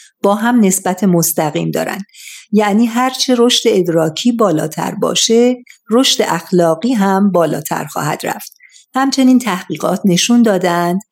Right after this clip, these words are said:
که بیشترین عامل جرم و جنایت و عدم رعایت اصول اخلاقی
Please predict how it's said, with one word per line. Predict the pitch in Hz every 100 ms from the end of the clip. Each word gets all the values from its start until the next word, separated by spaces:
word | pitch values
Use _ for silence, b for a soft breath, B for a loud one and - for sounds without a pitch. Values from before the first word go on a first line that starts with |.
| b b
که | -
بیشترین | 208 190 190 190 - 190 180 165 160
عامل | 185 170 185 247 226
جرم | 156 165 165 156 151
و | 156
جنایت | 165 160 160 156 185 220 247 - b b -
و | 185
عدم | 185 170 208 277
رعایت | 247 202 175 175 170 -
اصول | 170 - 180 180
اخلاقی | 170 - 185 175 170 202 240 254